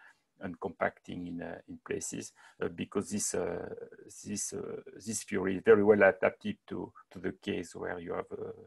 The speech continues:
mass conservation. Uh, so this problem is very interesting. In, uh, you can see it from many, many point of view. Of course, my point of view will be connection with, by P D Es with the rest of what I said.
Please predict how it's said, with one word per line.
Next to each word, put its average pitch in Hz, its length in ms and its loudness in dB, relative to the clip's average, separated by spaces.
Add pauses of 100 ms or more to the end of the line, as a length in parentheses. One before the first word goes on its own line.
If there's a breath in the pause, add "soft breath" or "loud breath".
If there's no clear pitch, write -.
mass 98 200 2
conservation. - 640 -8 (2750 soft breath)
Uh, 139 60 2
so 190 180 8
this 220 240 2
problem 220 340 10
is 156 140 2
very 180 220 6
interesting. 135 680 4
In, 117 160 4
uh, 107 300 12 (100)
you 113 80 0
can 120 300 6
see - 240 6
it 135 160 2
from 117 340 4
many, 156 260 6
many 131 220 6
point 123 220 4
of 120 160 4
view. 160 260 0
Of - 200 6
course, 185 240 6
my 131 160 6
point 156 280 4
of 120 120 6
view 139 180 2
will 160 300 6
be 123 400 6 (280 soft breath)
connection 147 560 6
with, 117 200 0 (260)
by 110 140 10
P 180 180 4
D 123 240 8
Es 120 120 0
with 107 140 0
the 110 140 8
rest 123 400 6 (120)
of 110 100 2
what 107 180 8
I 98 60 6
said. - 320 -4